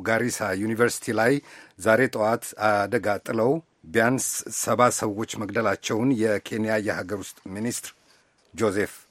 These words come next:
ንካይሴር ያስታወቁ። ከዋና ከተማይቱ ናይሮቢ በስተ ምስራቅ ሦስት መቶ ሰባ ኪሎ ሜትር ላይ በሚገኘው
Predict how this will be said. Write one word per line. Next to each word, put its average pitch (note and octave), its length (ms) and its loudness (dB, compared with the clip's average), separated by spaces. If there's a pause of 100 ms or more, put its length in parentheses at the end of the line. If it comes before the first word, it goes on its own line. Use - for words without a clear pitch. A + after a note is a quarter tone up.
(760)
ንካይሴር F#2+ 920 -2
ያስታወቁ። F2 540 0 (600)
ከዋና C#3 460 4
ከተማይቱ B2+ 560 -2
ናይሮቢ B2 400 2
በስተ A2+ 300 -2
ምስራቅ A#2+ 360 -2
ሦስት - 220 -8
መቶ C3 200 -2
ሰባ A#2 240 -2
ኪሎ A#2+ 220 -4
ሜትር A#2 280 -4
ላይ A#2 160 -2
በሚገኘው B2+ 560 2